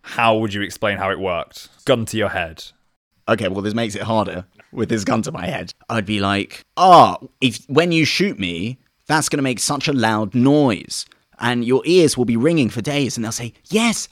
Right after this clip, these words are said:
Speaker 2: our ears do ring when we shoot people in the head."
Speaker 1: Yeah, I think they know, have a word for noise.
Speaker 2: Right, right. And it's like, and I'm like, "No, I'm selling it." So I'll be like,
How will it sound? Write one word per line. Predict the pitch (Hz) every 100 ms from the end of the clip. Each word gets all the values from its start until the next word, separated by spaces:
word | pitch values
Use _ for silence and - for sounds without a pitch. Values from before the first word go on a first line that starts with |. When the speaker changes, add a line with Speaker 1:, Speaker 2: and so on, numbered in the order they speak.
| -
Speaker 2:
our | 190 170
ears | 190 185
do | - 196
ring | 190 175 127
when | 113
we | 107
shoot | - 120 110
people | 113 98
in | 98
the | 92
head." | 107 104
Speaker 1:
Yeah, | 131
I |
think | 147 180
they | 151
know, | 143
have | 131
a | 127
word | 123 113
for | 104
noise. | 135 135 - - - _
Speaker 2:
Right, | 180 247
right. | 240 247 - -
And | 139
it's | 147 -
like, | 147 143
and | 131 139
I'm | 143
like, | 139 -
"No, | 180
I'm | 135
selling | 131 196 175 -
it." | - -
So | 127
I'll | 120
be | 127
like, | 123 120